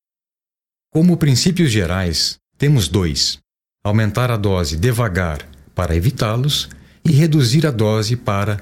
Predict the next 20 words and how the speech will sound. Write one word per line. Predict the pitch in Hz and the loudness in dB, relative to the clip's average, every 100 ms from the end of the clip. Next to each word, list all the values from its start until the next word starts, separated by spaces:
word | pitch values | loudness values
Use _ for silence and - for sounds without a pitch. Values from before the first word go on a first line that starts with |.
| - | 2
minimizá-los. | 139 165 156 147 117 80 71 - - - - _ _ _ _ _ _ _ _ _ - | 4 6 6 4 2 -2 -6 -6 -6 -8 -12 _ _ _ _ _ _ _ _ _ -4
Algumas | 147 175 170 | 0 2 4
outras | 170 170 156 107 | 2 2 2 2
regras | 127 135 135 - | 2 2 0 0
úteis. | 151 101 - 76 - - - _ _ _ - | 0 0 -2 -4 -4 -6 -10 _ _ _ -4
Prevenir | 147 143 165 185 | 0 4 4 4
o | |
paciente | - 143 - 123 120 107 | 2 -2 0 2 0 0
da | 101 | -2
possível | - 98 - 107 104 | -2 0 0 2 0
ocorrência | 104 104 87 95 113 113 | 0 0 2 2 0 0
dos | 92 90 | 0 0
efeitos | 87 98 92 | 0 -2 -2
colaterais | - 95 90 - 85 90 80 | -4 -4 -4 -4 -2 -2 -2
mais | 85 85 | -2 -2
comuns, | 87 78 107 143 - - _ _ _ _ | 0 2 2 2 -2 -8 _ _ _ _
disponibilizar-se | 135 147 - 156 143 143 120 90 120 147 135 - | -2 -2 2 2 2 2 2 0 0 0 0 -2
para | 87 98 95 | -4 -4 -4
esclarecer | - 107 95 87 - 87 | -4 -2 -2 -2 -2 -2
dúvidas | 85 85 110 135 156 - | 0 0 2 0 0 -4